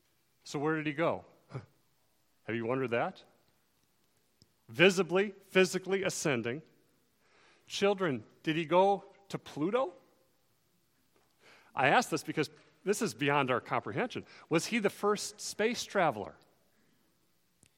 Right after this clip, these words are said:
Is this a Star Trek thing? No.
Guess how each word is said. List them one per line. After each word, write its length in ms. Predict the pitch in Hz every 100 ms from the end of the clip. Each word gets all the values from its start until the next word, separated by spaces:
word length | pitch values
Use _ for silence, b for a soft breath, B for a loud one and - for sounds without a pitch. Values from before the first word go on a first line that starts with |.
| -
Is 100 | 147
this 180 | 208 202
a 60 |
Star 400 | - - 190 233
Trek 320 | 233 220 165
thing? 320 | - 147 95 - _ _ _ _ _ _ _ _ _ _ _ -
No. 500 | 160 208 170 -